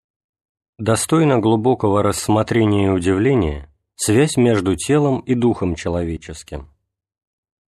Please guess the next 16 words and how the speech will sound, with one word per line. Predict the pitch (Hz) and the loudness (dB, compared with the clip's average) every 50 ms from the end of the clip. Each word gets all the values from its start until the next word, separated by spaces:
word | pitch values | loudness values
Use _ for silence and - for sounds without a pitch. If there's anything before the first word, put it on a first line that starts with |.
| _ _ _ _ _ _ - | _ _ _ _ _ _ 0
Образ | 127 123 123 131 123 - - - | 2 2 4 2 2 2 2 2
мыслей | 143 165 165 - - 113 98 | 2 2 2 0 -2 -2 -2
человека, | 85 - 101 92 90 90 87 85 82 76 - - 78 73 - _ _ _ _ | -2 -2 -2 -2 0 0 0 -2 -4 -6 -8 -10 -12 -14 -16 _ _ _ _
его | - 101 107 117 127 143 | -2 2 2 4 4 2
сердечные | - - 131 117 110 110 120 113 107 - 117 104 104 101 | 2 0 -2 -2 0 0 0 0 0 0 0 0 2 0
чувствования | 92 - - 135 151 151 - - 127 123 120 120 120 120 120 117 113 113 _ _ _ _ _ - | -2 -2 -2 -2 -2 -2 -4 -2 0 0 2 2 2 2 0 0 -2 -6 _ _ _ _ _ 0
много | 98 110 123 147 165 160 143 131 | 2 4 4 4 4 4 2 2
зависят | 104 98 110 113 117 135 139 - - 107 - | 2 2 2 2 0 0 -2 -4 -6 -4 -2
от | 107 95 80 | -4 -4 -2
того | - 110 110 113 117 113 | 0 0 0 2 0 -2
состояния, | - - 101 87 - - 95 95 104 127 147 143 113 85 76 71 71 73 _ _ _ | -2 -4 -6 -6 -4 -2 0 2 2 4 2 2 2 0 -2 -6 -10 -14 _ _ _
в | - - | -6 -2
котором | - 117 - - 165 160 147 139 | -2 0 2 2 2 4 4 4
находится | 123 107 90 - 127 139 135 131 113 - - 110 | 2 0 0 0 -2 0 0 0 -2 -2 -2 0
его | 107 104 104 107 104 | 0 2 2 0 -2
тело. | - - - 98 82 73 65 67 67 | -2 -4 -4 -2 -2 -4 -6 -12 -18